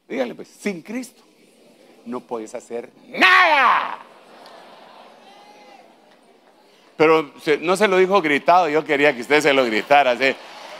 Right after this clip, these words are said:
Sin Cristo no puede hacer nada. Eres, eres un buen cantante, sin Cristo, no, aunque cantes bien,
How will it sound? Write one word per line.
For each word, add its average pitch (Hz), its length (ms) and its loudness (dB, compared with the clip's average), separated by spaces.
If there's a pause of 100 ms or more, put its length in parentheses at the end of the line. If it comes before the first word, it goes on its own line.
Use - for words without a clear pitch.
(140)
Sin 233 200 0
Cristo 330 540 2 (300)
no 302 240 2
puede 277 180 4
hacer 294 320 2 (320)
nada. 240 1300 4 (2750)
Eres, 294 360 4 (360)
eres 302 300 4
un 311 160 -2
buen 311 200 4
cantante, 349 840 2 (440)
sin 285 180 2
Cristo, 359 560 4 (420)
no, 330 100 4 (340)
aunque 233 400 2
cantes 294 520 2
bien, 381 400 2